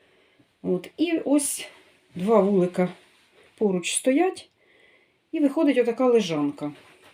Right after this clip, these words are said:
Одна та інша. Дуже схоже на таке купе, <laughs> як у поїзді. От. Ну, але, звичайно, максимально комфортне,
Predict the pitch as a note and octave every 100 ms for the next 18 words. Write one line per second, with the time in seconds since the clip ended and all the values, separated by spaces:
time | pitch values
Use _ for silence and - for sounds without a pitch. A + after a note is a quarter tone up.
0 | - F#3+ G#3 B3 D#4 D4+ _ _ _ _
1 | _ _ _ _ _ B3+ F#3 D3 C#3+ F3+
2 | G3 G3+ - G#3+ F#3+ F3+ F3 E3+ - -
3 | - - _ _ - D#3+ F3+ E3 - _
4 | _ _ _ _ - A3 - G#3 F3+ -
5 | - F#3+ - A3 G3+ - F#3+ F#3+ E3+ E3
6 | E3 F3+ G#3 - - - A3+ - G#3 F#3+
7 | E3+ F3 _ _ _ G#3+ G#3+ G3 G3 G3+
8 | G#3+ G#3+ G#3+ G3 F#3+ F#3 - - - G#3+
9 | G#3+ A#3+ A3+ G3 G3 G3+ A3 G#3+ D4 D4
10 | B3+ A3+